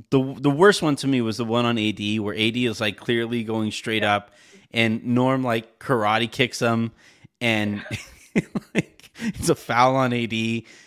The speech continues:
Speaker 1: And I, I've, I've
Speaker 2: I didn't
Speaker 1: been
Speaker 2: think
Speaker 1: waiting
Speaker 2: the
Speaker 1: for
Speaker 2: Rui
Speaker 1: A D.
Speaker 2: one was that bad either.
Speaker 1: What's
Speaker 2: Yeah.
Speaker 1: that?
Speaker 2: I didn't think the Rui one was a foul either, but it definitely
Speaker 1: Yeah.
Speaker 2: wasn't, like,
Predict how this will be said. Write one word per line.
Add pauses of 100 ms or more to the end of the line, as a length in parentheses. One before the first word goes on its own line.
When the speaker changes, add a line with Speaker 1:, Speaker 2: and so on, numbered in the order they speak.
(160)
Speaker 1:
And (220)
I,
I've,
I've
Speaker 2:
I
didn't
Speaker 1:
been
Speaker 2:
think
Speaker 1:
waiting
Speaker 2:
the
Speaker 1:
for
Speaker 2:
Rui
Speaker 1:
A
D.
Speaker 2:
one
was
that
bad
either. (180)
Speaker 1:
What's
Speaker 2:
Yeah.
Speaker 1:
that? (1080)
Speaker 2:
I
didn't
think
the
Rui
one
was
a
foul
either,
but
it
definitely
Speaker 1:
Yeah.
Speaker 2:
wasn't,
like,